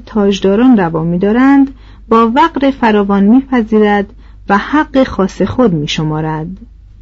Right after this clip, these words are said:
سرگذشت ناوسیکاآ منظومهٔ زیبایی است از شناخت یک مرد دربارهٔ زنان. چون این توصیف لطیف و شاعرانه‌ای از یک یونانی بعید به نظر می‌رسد.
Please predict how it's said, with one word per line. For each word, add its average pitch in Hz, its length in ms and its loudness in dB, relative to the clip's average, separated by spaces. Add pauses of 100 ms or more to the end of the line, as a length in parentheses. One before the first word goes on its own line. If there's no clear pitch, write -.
(1300)
سرگذشت 311 580 2
ناوسیکاآ 254 1040 2
منظومهٔ 240 680 4
زیبایی 240 560 4
است - 240 -6
از 214 200 -6
شناخت 262 400 2
یک 240 360 0
مرد 196 380 0
دربارهٔ 180 520 0
زنان. 170 540 -4 (680)
چون 277 180 2
این 277 140 6
توصیف 294 480 0
لطیف 294 500 0
و 311 40 0
شاعرانه‌ای 240 920 2
از 208 180 0
یک 262 280 0
یونانی 196 500 2
بعید 220 420 -2
به 170 100 -2
نظر 165 340 -6
می‌رسد. 160 640 -8